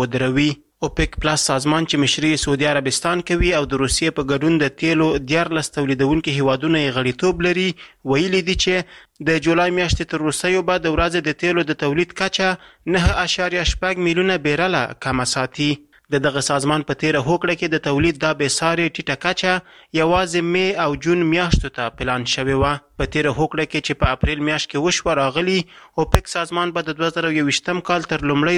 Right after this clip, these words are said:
روبې د تیلو تولید کم ساتي او بیا وروسته به د وضعیت ارزونې ته په کتو پریکړه کوي.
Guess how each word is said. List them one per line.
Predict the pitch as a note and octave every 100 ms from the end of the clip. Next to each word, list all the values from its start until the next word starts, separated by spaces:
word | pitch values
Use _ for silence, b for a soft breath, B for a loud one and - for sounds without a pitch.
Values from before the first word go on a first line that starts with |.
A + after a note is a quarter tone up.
| F3+
روبې | F3+ E3+
د | D#3+ -
تیلو | F3 E3+ -
تولید | D3+ E3 - F3+
کم | F3 D#3
ساتي | B2 B2 C#3+ D3 C#3+ B B -
او | C#3 C#3
بیا | D3+
وروسته | D#3 F3 - E3+
به | E3
د | D#3
وضعیت | C#3+ C#3+ F3 E3+
ارزونې | D3 C#3 D#3 F3 F3
ته | D#3+
په | -
کتو | C3+ - F#3+ F#3 C#3 -
پریکړه | - B2 B2 B2 -
کوي. | C3 C#3